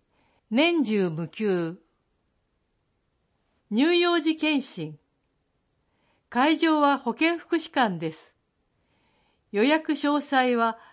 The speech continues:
健康増進課、二七の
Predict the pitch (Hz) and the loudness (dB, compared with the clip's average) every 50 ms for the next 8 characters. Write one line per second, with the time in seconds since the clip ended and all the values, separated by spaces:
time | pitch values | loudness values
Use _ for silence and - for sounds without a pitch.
0 | _ _ _ - 269 311 320 311 - 330 320 302 269 233 277 269 269 269 269 - | _ _ _ -2 0 0 0 0 2 4 4 4 4 2 2 2 0 0 -2 -4
1 | 262 247 240 226 240 - 220 196 202 202 - _ _ _ _ _ _ _ _ _ | -2 -2 -2 -4 -4 -2 -2 -2 -2 -2 -8 _ _ _ _ _ _ _ _ _
2 | - 214 254 294 320 330 320 320 320 302 262 226 202 185 175 170 170 170 | -4 0 0 2 2 2 2 2 2 2 0 0 -2 -2 -4 -6 -8 -10